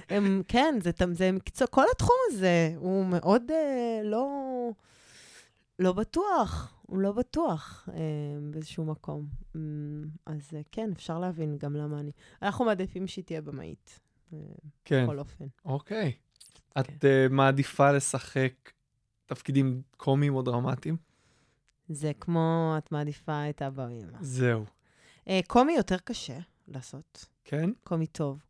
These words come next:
Speaker 1: קומי הרבה יותר, המוזיקה של קומדיה הרבה יותר מדויקת ממוזיקה של דרמה. דרמה אתה יכול איכשהו, כאילו, להיות ב-,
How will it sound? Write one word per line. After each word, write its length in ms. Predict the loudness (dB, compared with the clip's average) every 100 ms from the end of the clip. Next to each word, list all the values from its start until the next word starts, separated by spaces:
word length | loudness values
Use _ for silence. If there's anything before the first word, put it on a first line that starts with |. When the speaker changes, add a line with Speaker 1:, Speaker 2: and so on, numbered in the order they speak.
| _
Speaker 1:
קומי 360 | -2 0 0
הרבה 220 | -2 0 0
יותר, 300 | 0 -4 -6 -14 _
המוזיקה 760 | 2 4 6 4 2 -4 -4 -4
של 200 | -2 -4
קומדיה 640 | -2 -2 0 -2 -2 -4 -6 -12
הרבה 320 | -12 -4 0
יותר 260 | 0 -2 -2
מדויקת 920 | -2 -2 -2 0 -2 -4 -8 -8 -14 _ _ _ _ -6
ממוזיקה 540 | -2 0 0 -4 -8 -8
של 280 | -6 -8 -6
דרמה. 380 | -2 0 0 -6 _ -20 -20 _
דרמה 300 | -6 -4 -2
אתה 120 | 2
יכול 600 | 2 0 -4 0 2 2 2
איכשהו, 680 | 0 -2 -4 0 2 0 -2
כאילו, 300 | -2 -2 0
להיות 340 | 0 0 0 -6
ב-, 200 | -6